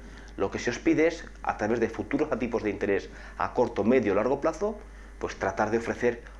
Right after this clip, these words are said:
posibles coberturas para, eh, cubrir o, eh, hedgear ese riesgo. Son ejercicios sencillos, fáciles, que con lo que tenéis en el ebook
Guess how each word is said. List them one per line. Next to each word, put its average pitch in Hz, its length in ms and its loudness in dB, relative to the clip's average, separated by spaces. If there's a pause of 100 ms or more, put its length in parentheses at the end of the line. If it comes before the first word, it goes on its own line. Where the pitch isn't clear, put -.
(280)
posibles 117 420 2
coberturas 123 680 2 (480)
para, 117 320 2 (260)
eh, 87 840 2 (100)
cubrir 123 500 4 (300)
o, 123 440 6
eh, 90 80 4 (140)
hedgear 107 360 2
ese - 180 -4
riesgo. - 360 -12 (840)
Son 104 180 0
ejercicios 98 400 -2
sencillos, 160 640 2 (480)
fáciles, 165 840 0 (380)
que 95 140 -2
con 98 140 2
lo 98 100 4
que 98 100 2
tenéis 117 320 2
en 127 100 6
el 131 80 4
ebook 143 320 4